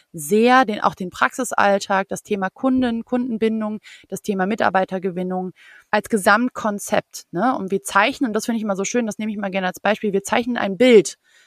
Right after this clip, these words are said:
mit unserem Auftritt, den wir machen. Ich erinnere nochmal an das Thema, das ist ein Marketingkanal, nutzt den auch so für euch, dass er für euch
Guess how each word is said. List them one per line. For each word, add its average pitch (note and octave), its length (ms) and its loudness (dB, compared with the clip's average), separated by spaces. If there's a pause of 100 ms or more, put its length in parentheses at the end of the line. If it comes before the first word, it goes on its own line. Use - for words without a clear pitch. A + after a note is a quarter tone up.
(120)
mit G3+ 120 -10
unserem A#3 300 0
Auftritt, A#3+ 500 2
den G#3 140 -2
wir G3 80 -4
machen. B3+ 400 0
Ich C4 100 -4
erinnere G3+ 240 -6
nochmal F#3+ 180 -4
an F#3 40 -4
das F#3+ 100 -6
Thema, G3+ 240 -6
das F#3 140 -10
ist - 160 -10
ein F3+ 240 -8
Marketingkanal, G#3+ 760 -2
nutzt G#3+ 320 -6
den A#3+ 160 -4
auch G#3+ 140 -4
so A3+ 180 -4
für - 180 -4
euch, A3 160 0
dass - 160 -12
er F#3+ 100 -8
für - 120 -10
euch F#3+ 200 -8